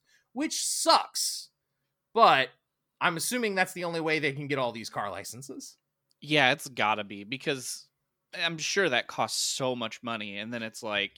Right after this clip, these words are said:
Speaker 2: you know, well, the new one came out. Is anybody really gonna buy the old one again?
Speaker 1: Sure.
Speaker 2: Other
Speaker 1: And I
Speaker 2: than a
Speaker 1: mean
Speaker 2: physical copy, which would be a used copy. So, you know,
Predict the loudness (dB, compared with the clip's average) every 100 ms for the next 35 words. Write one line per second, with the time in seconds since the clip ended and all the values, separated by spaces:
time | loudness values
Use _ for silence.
0 | -8 -4 -2 -4 -8 -14 _ _ _ _
1 | _ _ -2 0 2 0 -2 -2 -4 -6
2 | -6 -4 -6 -10 -20 _ -8 -6 -4 -2
3 | 0 0 0 -2 -2 -4 -6 -6 -4 -4
4 | -4 -4 -2 -2 -2 -4 -4 -2 -2 -2
5 | -8 _ _ -20 -20 _ _ _ _ _
6 | _ -12 -6 0 0 0 2 10 12 12
7 | 8 6 2 0 -2 -6 0 0 2 2
8 | 2 2 0 -2 -4 -4 -4 -4 -4 -6
9 | -8 -8 -10 -8 -4 -2 0 -2 0 0
10 | 2 2 0 0 -4